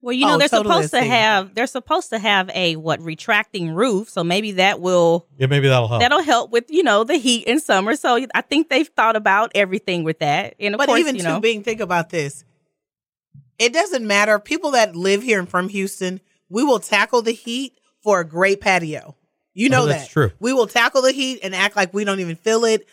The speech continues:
Speaker 2: have a cocktail and a beer and call it a day.
Speaker 3: Yeah, I mean, just look at the crowds at places like Axelrad or Eight Row Flint
Speaker 2: Yeah.
Speaker 3: or
Speaker 1: Yep.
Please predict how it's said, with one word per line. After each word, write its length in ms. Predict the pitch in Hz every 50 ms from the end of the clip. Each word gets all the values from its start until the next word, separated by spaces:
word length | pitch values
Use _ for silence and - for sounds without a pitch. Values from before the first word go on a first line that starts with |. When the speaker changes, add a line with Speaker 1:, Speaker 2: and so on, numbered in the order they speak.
| _ _ _
Speaker 2:
have 200 | - 196 190 170
a 60 | 170
cocktail 560 | 160 - 240 226 220 220 - - 226 214 214
and 100 | 196 180
a 60 | 175 165
beer 240 | 156 185 196 208
and 180 | 208 160 165 160
call 240 | - 202 196 196 202
it 80 | 196 190
a 40 | 196
day. 300 | 180 175 151 - - 143 _ _ _ _ _ _
Speaker 3:
Yeah, 200 | - 185 262 220
I 80 | 139 131
mean, 160 | 139 135 127 120
just 140 | 123 -
look 120 | 151 135 -
at 60 | -
the 60 | - 131
crowds 520 | - 147 139 127 127 127 127 123 113 107
at 140 | 127 120 - -
places 300 | 127 123 113 - 120 117
like 140 | 127 117 -
Axelrad 600 | 123 120 123 - - 127 113 117 113 113 110 107
or 120 | 110 117
Eight 160 | 120 120 120
Row 140 | 120 123 117
Flint 520 | 107 - _ 127 127 123 123 120 120 110 -
Speaker 2:
Yeah. 60 | 117
Speaker 3:
or 180 | 110 110 110
Speaker 1:
Yep. 200 | 185 202 302 349